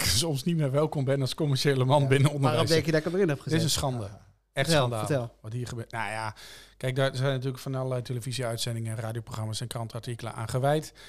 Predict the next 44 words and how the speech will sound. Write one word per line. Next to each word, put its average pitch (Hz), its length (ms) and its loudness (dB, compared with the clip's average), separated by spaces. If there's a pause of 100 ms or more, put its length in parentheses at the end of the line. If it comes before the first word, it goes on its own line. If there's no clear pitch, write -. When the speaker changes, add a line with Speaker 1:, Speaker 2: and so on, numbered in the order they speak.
(280)
Speaker 1:
Ehm, 131 420 -6 (440)
er 135 140 -2
zijn 151 360 2 (140)
commerciële 143 540 0
bureaus 131 480 -2
in 127 160 -4
Nederland 120 400 -2
geweest 113 480 -6 (100)
die 123 240 -10
op 113 180 -12
een, 117 180 -8
eh, 117 220 -8 (100)
op 123 120 -12
de 120 100 -8
dag 123 240 -6
van 123 340 -8
dat, 120 340 -14
dat, 120 140 -12
dat - 400 -14
slot - 440 -4
open 135 340 -2
gaat, 127 340 0
Speaker 2:
Ja. 123 60 -8
Speaker 1:
hè, 143 100 -6 (540)
die 127 140 -6
daar 123 140 0
gewoon, 127 340 -2
eh, 123 240 -2
eh, 120 280 -8
tweehonderd 127 460 -6
studenten 127 360 -4
hebben 117 180 -4
gerecruiteerd 117 800 -8
en 110 100 -8
die 117 180 -8
als 110 100 -6
een 113 140 -4
malle 123 260 -2
die 113 180 -8
aanvragen 113 500 -6
zijn 107 180 -6
gaan 107 180 -6
doen. 107 280 -8
En 101 280 -14